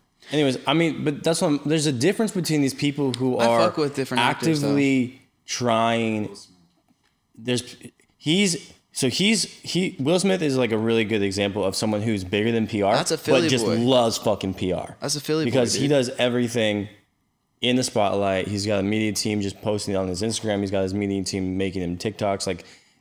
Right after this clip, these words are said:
Speaker 1: that guy wants to be the most famous person in the world.
Speaker 2: Well, dude, he went off on his social first content strategy in the past couple years. He, he wasn't making content like that
Speaker 1: No.
Speaker 2: before,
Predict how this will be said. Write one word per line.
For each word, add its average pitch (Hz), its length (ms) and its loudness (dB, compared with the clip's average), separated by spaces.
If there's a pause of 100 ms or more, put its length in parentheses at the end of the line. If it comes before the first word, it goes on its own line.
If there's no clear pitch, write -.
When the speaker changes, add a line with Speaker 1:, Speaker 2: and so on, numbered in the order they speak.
Speaker 1:
that 117 120 0
guy 170 180 2
wants 113 360 0
to 117 60 -2
be 101 140 -2
the 104 100 0
most 98 260 -2
famous 95 380 -2
person 90 360 -4
in 85 80 -4
the 82 80 -6
world. - 420 -12
Speaker 2:
Well, 135 80 -4
dude, 139 240 0
he 185 160 -2
went 143 320 -2
off 120 380 -2
on 117 160 -4
his 117 200 -4
social 117 360 -4
first 113 340 -6
content 113 380 -6
strategy 104 500 -6
in 95 140 -6
the 101 80 -8
past 110 580 -6 (520)
couple 117 280 -6
years. 113 500 -2
He, 151 220 -2
he 180 140 -2
wasn't 139 260 0
making 113 240 -2
content 127 380 -6
like 104 220 -6
that 101 320 -4 (180)
Speaker 1:
No. 104 260 -2
Speaker 2:
before, 117 400 -2